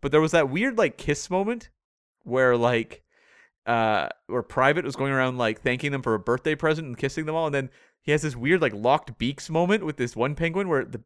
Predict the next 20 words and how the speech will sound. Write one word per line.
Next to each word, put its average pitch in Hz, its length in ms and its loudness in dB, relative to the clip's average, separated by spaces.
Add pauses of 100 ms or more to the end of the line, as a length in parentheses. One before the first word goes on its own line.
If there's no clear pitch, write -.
(160)
the 113 100 -4
penguin 147 300 -6
that's 123 160 -10
kissing 151 220 -4
him 117 60 -4
back 107 200 -4
looks 113 140 -10
very 107 360 0
angry, 127 480 -4
and 147 100 -4
I 113 60 0
was 113 100 -4
like, 107 220 0 (760)
"This 120 120 -12
is 175 100 -4
a 101 60 -4
very 107 340 2
weirdly 101 380 -2
staged 113 400 0
moment." 101 380 -4